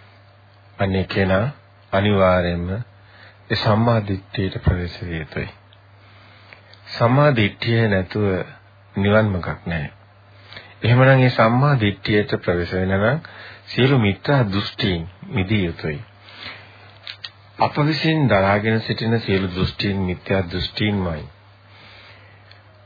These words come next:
ඒ මහා සම්මා දිට්ඨිය නම් සියලු දෘෂ්ටීන් මිදුණු තැනමයි පවතින්නේ. නාම රූප අන්ත දෙක ඇති තාක් අපි ඉන්නේ මිත්‍යා දිට්ඨියමයි. සිතුවිලි ඇති තාක්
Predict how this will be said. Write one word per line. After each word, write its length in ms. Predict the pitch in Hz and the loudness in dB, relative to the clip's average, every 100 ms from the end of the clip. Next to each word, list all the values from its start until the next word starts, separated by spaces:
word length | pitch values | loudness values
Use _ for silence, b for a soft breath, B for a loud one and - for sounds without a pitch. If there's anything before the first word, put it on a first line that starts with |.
| - - - - | -20 -20 -8 0
ඒ 100 | 123 | 2
මහා 300 | 123 151 165 | 4 2 2
සම්මා 440 | 113 101 113 127 | 0 2 2 2
දිට්ඨිය 440 | 104 98 - 113 101 | 2 -2 -2 -2 0
නම් 220 | 90 92 120 - - _ _ - _ _ - | 0 -4 -10 -18 -20 _ _ -20 _ _ -10
සියලු 320 | - 117 113 | -2 0 2
දෘෂ්ටීන් 520 | 95 98 - - 107 | 0 -4 -4 -2 0
මිදුණු 320 | 98 90 98 98 | 0 -2 -4 -4
තැනමයි 440 | 92 87 90 92 107 - - | -4 -2 -2 -2 -4 -16 -12
පවතින්නේ. 580 | - 76 - 76 73 67 - - B B B B B B B B - | -6 -6 -6 -8 -8 -10 -14 -20 B B B B B B B B -4
නාම 340 | 107 110 131 | 2 4 4
රූප 260 | 147 160 156 | 4 4 2
අන්ත 260 | 120 95 95 | 2 2 0
දෙක 160 | 110 113 | -2 0
ඇති 280 | 110 - 101 | 0 0 -4
තාක් 440 | - 110 123 - - - | -2 0 -2 -6 -18 -10
අපි 320 | 92 - 95 | -8 -4 -4
ඉන්නේ 260 | 90 98 113 - - - | -2 -4 -6 -10 -20 -8
මිත්‍යා 380 | 98 90 92 76 | -6 -4 -2 -4
දිට්ඨියමයි. 580 | 80 - 101 82 80 73 - | -6 -12 -12 -10 -8 -10 -12
සිතුවිලි 640 | - 117 - 120 110 95 | -10 -8 -2 0 0 -2
ඇති 200 | 85 95 | -2 -4
තාක් 260 | - 90 | -2 -2